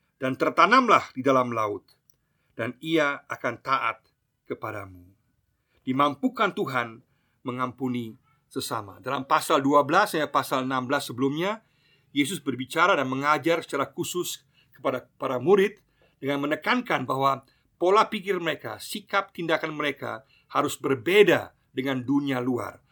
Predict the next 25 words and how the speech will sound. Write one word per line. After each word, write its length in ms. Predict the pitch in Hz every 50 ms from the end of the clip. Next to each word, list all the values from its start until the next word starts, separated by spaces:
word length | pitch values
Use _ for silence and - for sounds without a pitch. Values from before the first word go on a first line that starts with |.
| _ _ -
harus 160 | 180 180 -
berbeda 720 | - 170 135 120 110 170 196 220 185 170 135 107 95 _ _ _ _ _ _
dengan 320 | - 123 127 139 127 -
para 320 | - 135 127 127 123 117 - -
orang 160 | 123 123 127 117
Farisi, 640 | - - 127 131 131 139 135 - - 139 127 120
para 240 | 120 - 131 127 123
pemimpin 400 | 120 - 131 127 135 - - 131
agama 400 | 123 127 110 107 131 123 120 123
yang 240 | 123 120 117 117 117
lain, 400 | 123 120 123 131 127 123 120 _ _ _ _
dan 160 | - - 110
juga 240 | 104 127 120 123 127
orang-orang 640 | - 123 123 123 120 123 117 120 120 127 120 113 110
dan 80 | 117 110
roh 240 | 113 127 131 120 - 117
dunia 400 | 120 127 123 123 123 120 117 117
yang 80 | 110 110
lain. 320 | 104 104 104 107 104 - _ _ _ - - - _ -
Mereka 240 | 143 135 - 175 165
tidak 160 | 160 160 139
boleh 240 | 135 156 165 170 165
menyerupai 720 | 160 151 147 151 156 156 - - - 208 214 202 190 151
orang 320 | 135 - 135 135 135 123 -
Farisi. 560 | 123 117 113 117 101 - - - - -